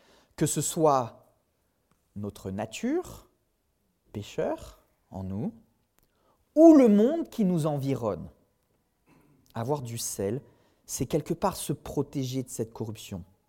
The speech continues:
Si l'on considère la corruption que le monde peut exercer sur le croyant,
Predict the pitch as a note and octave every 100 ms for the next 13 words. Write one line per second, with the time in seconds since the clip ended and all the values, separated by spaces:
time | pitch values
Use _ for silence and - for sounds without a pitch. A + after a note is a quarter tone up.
0 | _ _ _ _ _ - - - - E4+
1 | E4+ C4 B3+ A3 G3+ G#3+ B3 F#3+ D3+ -
2 | C4 A3 G#3+ - D4+ - G3 F3 G3+ A3
3 | D#3 E3+ C#3 D#3+ - A#3 E3 B2+ A2+ -
4 | B2+ A#2 D3+